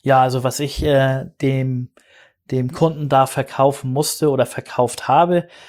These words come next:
ähm, womit er auch sehr, sehr glücklich war, er hat das vorher auch getestet, alles wunderbar. Das war der Pianoplan, weil der Pianoplan wirklich mit seinen sechshundert Kilo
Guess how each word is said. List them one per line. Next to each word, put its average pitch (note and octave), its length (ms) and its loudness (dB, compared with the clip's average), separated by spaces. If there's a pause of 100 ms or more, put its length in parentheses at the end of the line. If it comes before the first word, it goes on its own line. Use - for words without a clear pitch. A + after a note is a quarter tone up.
(240)
ähm, C3+ 360 0
womit C3+ 260 -2
er B2 80 6
auch A#2 80 2
sehr, A#2+ 180 -2
sehr A2+ 140 -2
glücklich D3+ 420 -4
war, C3+ 120 2
er A#2+ 40 0
hat C3 120 2
das B2 120 0
vorher B2 320 0
auch A2 140 0
getestet, - 560 -2
alles C#3 360 -2
wunderbar. B2+ 540 0 (320)
Das - 240 -2
war C3 140 4
der C3 100 2
Pianoplan, A#2+ 920 -2
weil G2+ 120 -8
der A2+ 120 -4
Pianoplan B2+ 760 0
wirklich B2+ 340 -6
mit B2 120 -6
seinen A#2+ 240 -2
sechshundert C3 500 -6
Kilo B2+ 400 -4